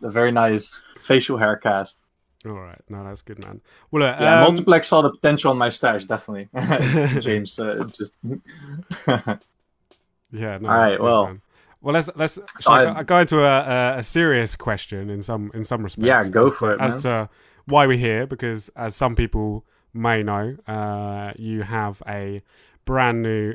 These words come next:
Speaker 2: uh, E P out on Overview
Speaker 1: What?
Speaker 2: next
Speaker 1: What
Speaker 2: week.
Speaker 1: the fuck is Overview?
Speaker 2: What is Overview? I mean, I
Speaker 1: Yeah,
Speaker 2: don't, I don't know if you
Speaker 1: yeah.
Speaker 2: can kind of, like,
Speaker 1: <laughs> Okay,
Speaker 2: uh,
Speaker 1: yeah,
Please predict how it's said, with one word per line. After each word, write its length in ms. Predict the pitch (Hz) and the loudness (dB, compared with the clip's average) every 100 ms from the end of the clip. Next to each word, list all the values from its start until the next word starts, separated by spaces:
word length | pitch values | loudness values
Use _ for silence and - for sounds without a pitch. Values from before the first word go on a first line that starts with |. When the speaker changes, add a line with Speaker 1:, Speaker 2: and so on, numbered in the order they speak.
| - | -8
Speaker 2:
uh, 260 | 107 101 101 | -10 -8 -8
E 160 | 131 117 | -8 2
P 400 | - 110 117 139 _ _ _ | 2 2 -8 -12 _ _ _
out 260 | 104 104 101 - | -6 -6 -6 -6
on 260 | 101 98 | -6 -6
Overview 600 | 104 110 104 95 95 98 92 | -4 -6 -6 -8 -8 -8 -6
Speaker 1:
What? 400 | 107 147 165 - _ _ _ _ _ _ _ | 2 4 2 -2 _ _ _ _ _ _ _
Speaker 2:
next 340 | 113 120 175 - | -10 -10 -10 0
Speaker 1:
What 80 | 190 | 0
Speaker 2:
week. 100 | 254 | 0
Speaker 1:
the 60 | |
fuck 240 | - 160 151 | 2 2 4
is 80 | 131 | 4
Overview? 580 | 156 175 117 - 123 | 4 4 0 -2 -4
Speaker 2:
What 200 | 123 151 | 0 2
is 120 | 156 143 | 4 4
Overview? 600 | 170 127 92 320 269 220 | 4 4 0 2 2 2
I 60 | |
mean, 120 | 151 160 | 4 4
I 60 | |
Speaker 1:
Yeah, 40 | 160 | 4
Speaker 2:
don't, 160 | 208 | 4
I 80 | 151 | 2
don't 160 | - 139 | 2 4
know 60 | |
if 140 | 147 165 | 4 4
you 60 | |
Speaker 1:
yeah. 120 | 147 143 | 2 0
Speaker 2:
can 160 | 139 | -2
kind 240 | 156 151 147 | 0 -2 -2
of, 180 | 131 | -6
like, 420 | 131 131 123 117 - | -8 -6 -6 -10 -8
Speaker 1:
<laughs> 40 | |
Okay, 120 | 113 123 | -4 -2
Speaker 2:
uh, 320 | 120 117 | 0 0
Speaker 1:
yeah, 60 | 113 | 2